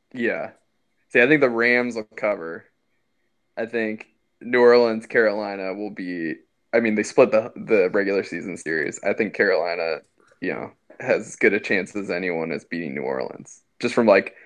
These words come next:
divisional familiarity, right? They could trot out, like, a good game plan because they're just so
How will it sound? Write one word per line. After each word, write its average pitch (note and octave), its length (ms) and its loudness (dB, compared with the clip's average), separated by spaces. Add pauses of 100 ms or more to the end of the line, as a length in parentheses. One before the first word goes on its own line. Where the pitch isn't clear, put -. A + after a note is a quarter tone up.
(180)
divisional A2 640 4
familiarity, G2 1080 2 (760)
right? G2+ 300 6
They G#2 100 2
could G#2+ 140 -10
trot G2+ 300 4
out, F#2+ 260 2
like, G2 160 -4
a G2 80 -6
good G2+ 320 -6
game F#2+ 260 -6
plan F#2+ 340 -4
because G2 280 -10
they're F2 160 -18
just - 160 -6
so F2 300 0